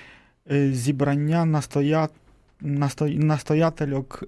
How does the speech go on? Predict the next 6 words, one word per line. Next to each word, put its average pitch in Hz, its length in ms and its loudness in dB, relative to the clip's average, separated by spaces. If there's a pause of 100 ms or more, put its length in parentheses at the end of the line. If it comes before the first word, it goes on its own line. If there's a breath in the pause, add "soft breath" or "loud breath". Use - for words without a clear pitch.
е, - 60 0
м, 139 720 0
згромаджень 147 640 2
жіночих, 147 800 -2
е, 131 540 -2
попросило, 147 760 0